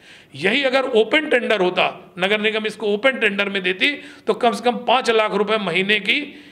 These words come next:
उसकी किराए की राशि नगर निगम को मिलती, लेकिन वो इतने सस्ते दरों में समदड़िया को दे दिया गया। मतलब शासकीय ज़मीन का दुरुपयोग करके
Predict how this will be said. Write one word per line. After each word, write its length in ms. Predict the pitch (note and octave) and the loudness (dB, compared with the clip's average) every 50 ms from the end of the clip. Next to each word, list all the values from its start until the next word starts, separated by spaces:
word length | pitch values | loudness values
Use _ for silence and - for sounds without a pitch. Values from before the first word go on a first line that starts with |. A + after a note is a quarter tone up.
| - - - _ - | -20 -20 -20 _ -4
उसकी 260 | - F#3+ F#3+ - A3 | -4 -4 -2 -2 -4
किराए 320 | G3 - G3+ F#3+ F#3+ G3 G#3 | -2 0 0 0 0 0 -2
की 100 | G3+ G3 | -2 0
राशि 260 | F#3 F#3 F#3+ F#3 - | 0 0 0 -2 -4
नगर 300 | G3 F3+ F3 E3+ F3+ F3 | -2 -2 -2 0 0 -2
निगम 240 | E3+ F3 E3+ E3+ F3+ | -2 -4 -6 -6 -8
को 140 | F3+ F3+ F3+ | -6 -8 -8
मिलती, 280 | F3 F3 F3 F3 A3 A3 | -8 -8 -8 -6 -4 -2
लेकिन 260 | G#3 G3+ G3 G3+ G3 | -2 -2 -2 -2 -2
वो 120 | F#3+ F#3+ | 0 -2
इतने 220 | F#3 F#3+ F#3 G3+ F3 | -2 -2 -4 -8 -8
सस्ते 400 | - - - - - - A#3+ A3 | -8 -8 -10 -10 -6 -4 -2 -2
दरों 220 | F#3+ F#3+ F#3 F#3 | 0 -2 -2 -2
में 420 | F#3+ G#3 B3 A#3+ - - - - | -2 -2 -2 -4 -4 -10 -16 -14
समदड़िया 500 | - - F#3+ F3 F3+ E3+ E3+ E3+ F3+ F3+ E3+ | -8 -6 -4 -4 0 0 0 2 2 0 0
को 100 | F3 F3+ | -2 -6
दे 160 | F3 E3 F3 | -4 -4 -6
दिया 240 | F3 E3 E3 E3+ E3+ | -6 -4 -6 -6 -6
गया। 220 | E3+ F3 F3 F3 - - - - - E3 | -6 -10 -14 -14 -16 -20 -20 -12 -10 -8
मतलब 180 | D#3+ E3+ F3+ | -4 -2 -4
शासकीय 440 | D#3+ - F3 D#3+ E3 E3 E3 - G#3+ | -2 0 0 -2 -2 -2 -4 -6 -6
ज़मीन 300 | F#3+ G#3 G3+ G#3 G#3+ G#3 G#3 | -4 -4 -2 -2 -4 -2 -2
का 80 | G#3+ | -4
दुरुपयोग 540 | G3 F#3+ G3 G3 G3 F#3+ G3+ G#3 G#3 G#3 G#3 | -2 -2 -2 -2 -2 -4 -2 -2 -2 -2 -2
करके 340 | G#3+ G#3 G3+ G#3 A#3 B3 | -4 -6 -2 0 0 0